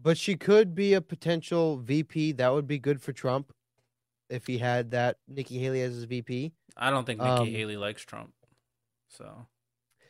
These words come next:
Speaker 1: Nobody likes Trump until they like Trump. You know what I'm saying? Like,
Speaker 2: Vivek likes Trump.
Speaker 1: like, he, well, I know that,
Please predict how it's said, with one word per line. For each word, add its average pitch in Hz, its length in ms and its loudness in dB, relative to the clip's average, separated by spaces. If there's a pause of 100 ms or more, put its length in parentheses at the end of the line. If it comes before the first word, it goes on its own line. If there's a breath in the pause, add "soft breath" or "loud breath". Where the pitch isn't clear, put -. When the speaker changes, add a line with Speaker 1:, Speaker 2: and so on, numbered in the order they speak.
(460)
Speaker 1:
Nobody 160 340 4
likes 131 220 2
Trump 127 240 -2
until 123 240 -4
they 120 140 0
like 113 240 -2
Trump. - 400 -14
You 113 80 -8
know 117 60 -2
what 113 80 -2
I'm 113 120 -6
saying? 117 400 -4
Like, 165 180 4
Speaker 2:
Vivek 151 140 2
likes 117 200 -2
Trump. 104 240 -10 (600)
Speaker 1:
like, 147 220 0
he, 160 260 2 (420)
well, 147 160 -2
I 151 140 4
know 160 200 8
that, 117 220 -2